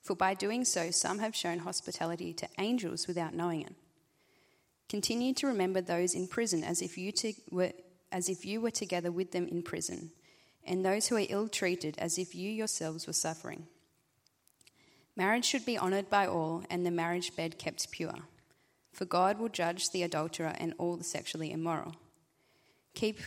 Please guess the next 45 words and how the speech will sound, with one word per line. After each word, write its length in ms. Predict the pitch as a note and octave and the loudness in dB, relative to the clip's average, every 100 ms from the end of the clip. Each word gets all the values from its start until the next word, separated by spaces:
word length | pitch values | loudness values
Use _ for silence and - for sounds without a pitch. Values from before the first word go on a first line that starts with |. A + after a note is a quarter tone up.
| - | -12
your 160 | - F#3 | -2 2
lives 400 | F3+ F3+ F3 - | 4 4 4 2
free 400 | - F3 F3+ B3 | 2 2 2 2
from 280 | - F3 F3+ | 0 0 2
the 80 | E3+ | 2
love 240 | E3 E3 | 2 0
of 180 | E3 - | -2 -2
money, 400 | D#3 D#3+ C4 - - _ _ _ - | 0 0 -2 -4 -20 _ _ _ -4
and 160 | F#3 | -2
be 120 | F3+ F#3 | 0 0
content 500 | F#3 F3 - F#3 G#3+ | 0 -2 0 -2 -2
with 180 | A3 | -4
what 180 | E3+ E3 | -2 -2
you 100 | E3+ | -2
have, 340 | E3 D#3+ D#3+ D#3+ - - | -2 -2 -4 -8 -12 -8
because 320 | E3 F3 E3+ | -4 -2 -2
God 340 | - F3 F#3 | 0 0 0
has 160 | G3 G3 | 0 0
said, 300 | - D#3+ D#3+ | 0 0 -4
"Never 540 | E3+ F#3 G3+ A3+ A#3 - | -2 0 0 -2 -4 -4
will 160 | F#3+ | 0
I 100 | F3+ | 2
leave 300 | E3+ E3 E3 | 2 0 0
you, 180 | E3 D#3+ - | -2 -2 -2
and 180 | E3 E3 | -2 0
never 280 | E3 E3 | 0 0
will 180 | E3 D#3+ | 0 -2
I 100 | D3+ | -2
forsake 520 | D3+ D#3+ - D#3+ - | -4 -4 -2 -4 -6
you." 160 | - - - _ _ _ _ - - - _ - | -10 -10 -14 _ _ _ _ -20 -20 -20 _ -2
So 340 | - F#3 G#3 | 2 4 4
we 140 | A3 | 2
say 260 | G#3+ - F#3+ | 2 2 4
with 160 | F#3 F3+ | 2 2
confidence, 640 | F3+ F3 - D#3+ - - | 2 2 0 -2 0 -2
"The 120 | - | 0
Lord 380 | F3 F#3+ G#3+ A3+ | 2 4 4 2
is 220 | G#3+ G#3 | 2 0
my 160 | F3+ E3+ | 2 0
helper, 380 | E3 F3 - | 2 0 0
I 180 | F#3+ E3 | -2 0
will 100 | E3 | 0
not 380 | D#3+ E3 E3 - | 0 0 0 -2
be 120 | E3 | -2
afraid. 520 | D#3+ D#3 D#3+ D#3 E3+ | -2 -4 -4 -4 -6